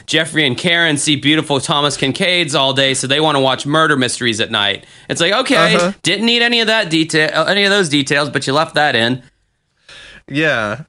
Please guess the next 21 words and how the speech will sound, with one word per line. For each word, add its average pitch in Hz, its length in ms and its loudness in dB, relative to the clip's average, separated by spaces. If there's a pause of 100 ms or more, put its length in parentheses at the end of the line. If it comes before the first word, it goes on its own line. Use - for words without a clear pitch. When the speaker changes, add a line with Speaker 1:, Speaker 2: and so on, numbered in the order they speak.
(140)
Speaker 2:
Uh, 131 680 0
and, 139 440 0
uh, 127 380 0 (640)
so - 140 -6
you 170 220 0
have 185 520 0 (640)
Laura, 139 520 2
and 135 120 -2
then 180 120 -2
you 196 80 0
have 170 240 -2
this 156 260 -2
other, 156 580 -2 (760)
uh, 120 340 0 (1600)
extra 147 440 -4
bit 131 480 -2 (640)
with, 127 340 -4
uh, 113 520 2
Yoke, 127 760 -4 (480)
who's 143 320 -2
this, 131 480 -4